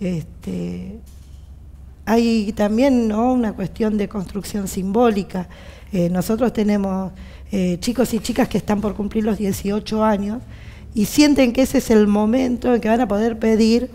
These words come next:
un plan asistencial, porque no hay generación de otras posibilidades, en términos simbólicos inclusive,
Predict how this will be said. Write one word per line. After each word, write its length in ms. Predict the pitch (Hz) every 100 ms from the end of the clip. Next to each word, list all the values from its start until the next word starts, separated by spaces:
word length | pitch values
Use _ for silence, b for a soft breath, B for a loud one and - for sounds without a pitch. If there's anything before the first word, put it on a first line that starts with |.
| -
un 720 | 208 202 196 190 190 185 185 185
plan 200 | 202 190
asistencial, 720 | 196 214 - 180 180 190 165 160 B B B B - - - -
porque 360 | 208 190 202 208
no 300 | 233 285 254
hay 240 | 277 254
generación 920 | 220 202 185 175 175 - 214 214 220
de 160 | 214 202
otras 220 | 190 190
posibilidades, 920 | 160 196 - 175 175 180 196 202 214 202
en 100 | 190
términos 380 | 226 254 247
simbólicos 640 | - 196 208 220 202 185 -
inclusive, 600 | 180 175 180 185 175 165